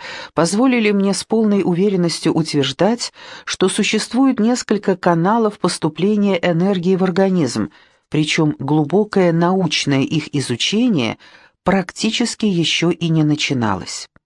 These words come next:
Почему я придаю столь большое, а точнее решающее значение вопросам энергообеспечения организма? Да потому хотя бы,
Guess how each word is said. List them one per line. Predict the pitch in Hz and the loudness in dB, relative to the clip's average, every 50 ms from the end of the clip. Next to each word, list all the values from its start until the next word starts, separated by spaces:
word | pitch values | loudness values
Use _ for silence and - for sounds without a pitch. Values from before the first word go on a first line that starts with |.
| _ _ _ _ _ _ _ _ _ _ _ _ _ _ _ _ _ _ _ _ _ _ _ _ _ _ | _ _ _ _ _ _ _ _ _ _ _ _ _ _ _ _ _ _ _ _ _ _ _ _ _ _
Почему | - 208 - - 294 311 359 | -2 0 2 4 4 4 6
я | 330 302 311 302 | 6 4 4 2
придаю | 302 247 240 202 220 226 247 262 254 | 2 0 2 2 2 4 2 2 0
столь | - - 233 220 202 | 0 0 0 2 2
большое, | 175 190 190 185 - - - 240 269 208 160 | 4 2 2 2 0 0 0 2 2 2 2
а | |
точнее | 147 151 147 147 - - 202 202 202 190 190 180 - - - - _ | 2 0 0 -2 -2 0 0 2 2 2 0 -2 -6 -12 -20 -8 _
решающее | 180 208 233 - - - 139 120 120 117 113 - - 131 123 | 0 0 2 2 0 0 0 0 -2 -2 -4 -2 0 0 0
значение | 123 131 131 151 - - - 277 277 277 262 254 247 240 - - - - - | 0 0 0 0 0 0 2 2 2 4 4 2 2 -2 -4 -10 -18 -8 -2
вопросам | - 151 165 156 - - 247 277 - - 277 247 - | 0 0 0 0 0 0 0 0 2 0 0 0 0
энергообеспечения | - 185 160 160 196 220 214 202 220 214 - - 190 165 170 160 - - - - 147 147 147 - - 165 156 156 156 | 0 0 2 2 2 0 0 0 0 0 0 -2 -2 0 0 -2 -2 -4 -4 -2 -2 -2 -2 -2 -2 0 0 0 0
организма? | - - 139 135 139 131 117 104 92 85 - - - - - _ _ _ _ _ _ _ _ _ _ _ _ | 0 -2 -4 -2 -2 -2 -2 -4 -6 -8 -10 -12 -16 -18 -20 _ _ _ _ _ _ _ _ _ _ _ _
Да | 120 139 151 156 151 - - | -2 0 2 2 2 0 -2
потому | - 165 156 - 135 131 165 208 214 | -4 -6 -4 -2 -2 0 0 0 0
хотя | - - 147 131 - - 113 104 98 95 | 0 -2 -2 -2 -2 -4 -2 -2 -2 -4
бы, | - 95 90 - | -4 -8 -10 -10